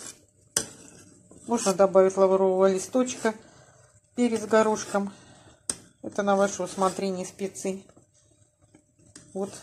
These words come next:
и сейчас от момента закипания я убавлю газ. Буду варить минут двадцать.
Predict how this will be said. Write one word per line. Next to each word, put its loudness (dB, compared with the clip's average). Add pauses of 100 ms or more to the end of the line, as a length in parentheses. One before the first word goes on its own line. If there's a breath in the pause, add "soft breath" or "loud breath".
и -8
сейчас -2
от 0
момента -2
закипания 0 (160)
я -4
убавлю 2
газ. 0 (880 soft breath)
Буду -4
варить 0
минут -2
двадцать. -2